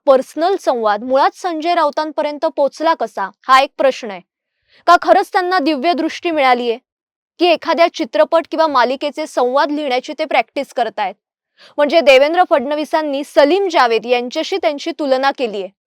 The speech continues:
बहुतेक संजय राऊत यांच्याकडे आत्ता ठोस असा कोणताही विषय दिसत नाहीये आणि अर्थसंकल्पीय अधिवेशन सुरू झालंय,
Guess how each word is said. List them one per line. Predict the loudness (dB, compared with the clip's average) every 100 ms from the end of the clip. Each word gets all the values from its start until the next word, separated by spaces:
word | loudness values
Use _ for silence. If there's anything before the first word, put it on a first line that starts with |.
| _ _ _
बहुतेक | 2 2 2 -4
संजय | 0 -2 0 0 2
राऊत | 2 0 -2
यांच्याकडे | -4 -2 -4 0 0
आत्ता | -2 0 0 0 -4 _
ठोस | 0 0 0
असा | -8 -2 -2
कोणताही | -2 -2 -2 -2
विषय | -4 -2 -2
दिसत | 0 -4 -8 -6
नाहीये | -8 -8 -10 -14 _ _ -6
आणि | -2 2
अर्थसंकल्पीय | 2 0 -8 -8 -4 -4 -2 0
अधिवेशन | 0 0 -4 -6 -6 -8
सुरू | -6 -6
झालंय, | -4 -6 -6